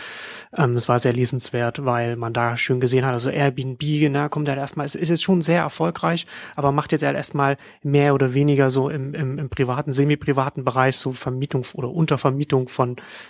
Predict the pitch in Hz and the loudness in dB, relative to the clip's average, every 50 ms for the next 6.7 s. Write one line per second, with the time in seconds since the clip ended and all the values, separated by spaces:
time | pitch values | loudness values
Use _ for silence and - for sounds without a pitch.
0 | _ _ _ _ - - - 127 120 120 117 - - 120 120 123 117 - - 120 | _ _ _ _ -20 -4 -2 0 0 0 -2 -4 -6 -4 -4 -6 -6 -6 -6 -6
1 | 120 117 - 127 120 - - - 175 170 156 147 143 - - - 147 147 - - | -6 -6 -8 -8 -4 -2 2 2 4 4 4 2 0 -2 -6 -6 -8 -8 -8 -6
2 | - 131 - - - - - 123 - 160 - - 131 - 123 127 131 156 156 151 | -6 -6 -4 -4 -4 -2 -2 -2 -2 -2 -4 -4 -4 -4 -2 0 0 0 0 0
3 | 135 143 139 - - - - - - - - - - - - 160 143 135 135 - | 0 0 -2 -2 -8 -16 -16 -14 -14 -16 -16 -18 -20 -6 2 2 2 2 2 -2
4 | - _ _ _ _ _ _ _ _ _ _ - _ _ _ _ _ _ _ _ | -8 _ _ _ _ _ _ _ _ _ _ -20 _ _ _ _ _ _ _ _
5 | _ - - 156 170 165 - - - 151 147 147 143 139 139 147 151 147 147 - | _ -4 -2 0 0 0 0 2 2 4 4 2 2 2 0 0 0 0 0 0
6 | 147 135 123 - 135 135 143 156 160 165 165 - - | -2 -4 -2 0 0 2 4 4 2 2 -2 -4 -10